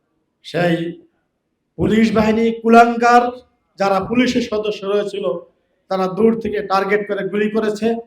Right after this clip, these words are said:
লাইভ বুলেট যাকে বলে, জীবন বিধ্বংসী। আমার পায়ে এখনো গুলি রয়েছে। আমি যে অবস্থা আপনাদের সামনে দাঁড়িয়েছি, একটি গুলি পায়ের ভিতরে রয়েছে, ছয় ইঞ্চি গুলি, দশটি রড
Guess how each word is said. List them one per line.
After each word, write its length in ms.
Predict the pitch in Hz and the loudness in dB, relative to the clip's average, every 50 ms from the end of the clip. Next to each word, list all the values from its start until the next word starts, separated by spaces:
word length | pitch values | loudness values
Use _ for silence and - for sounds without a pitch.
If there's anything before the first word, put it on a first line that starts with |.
| _ _ _ _ _ _ | _ _ _ _ _ _
লাইভ 300 | 143 160 185 202 214 208 208 - - | -4 -2 0 2 2 0 0 0 2
বুলেট 280 | 208 208 208 202 196 190 | 2 4 4 4 2 0
যাকে 220 | 196 196 196 196 | 0 -2 -2 -2
বলে, 220 | 190 196 185 190 180 180 | -2 0 0 0 0 -2
জীবন 320 | 185 202 196 202 202 196 | -4 -4 -4 -4 -6 -6
বিধ্বংসী। 560 | 185 185 190 196 190 190 208 202 - 233 226 226 _ _ _ _ _ _ _ _ _ _ _ _ | -8 -6 -6 -6 -6 -6 -8 -14 -18 -20 -20 -20 _ _ _ _ _ _ _ _ _ _ _ _
আমার 220 | - 185 202 214 214 220 220 | -4 -2 2 2 2 4 4
পায়ে 200 | 220 226 220 226 | 4 4 6 4
এখনো 300 | 214 - 233 233 226 196 | 4 4 2 2 2 2
গুলি 240 | 185 220 220 220 220 | 2 4 4 6 6
রয়েছে। 640 | 220 214 208 208 208 - - 233 240 240 - - - _ _ _ _ _ _ _ _ _ _ _ _ _ | 6 4 4 2 2 0 -2 -2 -2 -2 -6 -10 -16 _ _ _ _ _ _ _ _ _ _ _ _ _
আমি 180 | - 185 214 214 | -6 -4 -2 0
যে 160 | - 226 233 | 4 4 6
অবস্থা 340 | 240 240 254 247 247 - 226 | 6 6 6 4 4 2 0
আপনাদের 320 | 214 - 247 247 240 240 | -2 -2 -2 -4 -4 -4
সামনে 340 | 240 - 233 220 226 226 - | -2 -2 -2 -2 -2 -2 -2
দাঁড়িয়েছি, 640 | 208 208 214 214 226 226 220 220 - - 226 226 233 - _ _ _ _ _ _ _ _ _ _ _ _ _ | 0 2 2 4 4 4 4 2 -2 -6 -6 -6 -6 -10 _ _ _ _ _ _ _ _ _ _ _ _ _
একটি 240 | 214 208 208 - 226 | -4 -4 -2 0 -2
গুলি 300 | 214 - 214 226 226 226 | 0 2 2 2 4 2
পায়ের 380 | - - 214 214 220 226 220 - | 2 2 2 4 4 4 4 2
ভিতরে 300 | 208 - - 226 226 208 | 0 -2 -2 -2 0 0
রয়েছে, 300 | 208 202 202 202 196 190 | 0 0 -2 -4 -8 -10
ছয় 280 | - - 190 202 208 | -6 -4 -2 0 0
ইঞ্চি 300 | 208 208 208 208 208 208 | 0 0 -2 -2 -4 -4
গুলি, 460 | 196 196 202 196 202 190 185 185 - - _ _ _ _ _ _ _ _ _ _ _ _ _ _ _ _ _ 135 | 0 0 0 0 0 -2 -4 -6 -8 -12 _ _ _ _ _ _ _ _ _ _ _ _ _ _ _ _ _ _
দশটি 400 | 135 208 226 226 226 - 247 226 | 2 2 2 2 2 0 0 2
রড 260 | 208 214 220 214 | 4 6 4 4